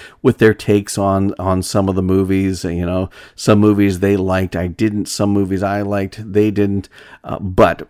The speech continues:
but it is a really cool podcast. And, uh, like I said, uh, they do a really deep, in-depth dive into, to each movie. Now, I'm not gonna, now, I'm not gonna be doing that. We're gonna do, uh, more of an overview,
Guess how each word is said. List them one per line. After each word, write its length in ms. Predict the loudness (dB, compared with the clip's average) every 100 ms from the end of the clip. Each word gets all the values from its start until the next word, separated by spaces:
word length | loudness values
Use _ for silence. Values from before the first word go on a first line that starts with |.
| _
but 280 | -6 2 2
it 100 | 4
is 160 | 4 4
a 60 |
really 400 | 0 0 2 2
cool 420 | 0 -2 -2 0 -4
podcast. 800 | -6 -6 -4 -6 -4 -4 -4 -10
And, 500 | -8 -6 -4 -6 -8 -12
uh, 320 | -10 -8 -8 -8
like 180 | -6 -4
I 40 |
said, 280 | -4 -6 -8 -18 -20 -10
uh, 180 | -10 -2
they 160 | 0
do 240 | 2 2 2
a 60 |
really 320 | 2 0 0
deep, 400 | -2 -6 -6 -6 -4
in-depth 480 | 2 2 2 -4 -6
dive 380 | -8 -6 -6 -8
into, 640 | -6 -6 -6 -6 -4 -6
to 200 | -8 -8
each 280 | -6 -6 -4
movie. 400 | -4 -4 -4 -4
Now, 180 | -2 -2
I'm 180 | 2 4
not 180 | 4 4
gonna, 160 | 0 -4 -8 -14 -16 -16 -16 -16 -10 -8 -6 -10 -14 -20 -20 -20 -20 _ _ _ -20 -6 -2
now, 140 | -2 0
I'm 100 | 2
not 220 | 2 0
gonna 120 | 2
be 120 | 2
doing 260 | 4 4 2
that. 300 | 0 -2 -4
We're 60 | -2
gonna 160 | -2
do, 420 | -2 0 2 2
uh, 160 | 4 4
more 220 | 6 6
of 80 | 6
an 100 | 2
overview, 720 | 4 4 4 0 -2 -4 -6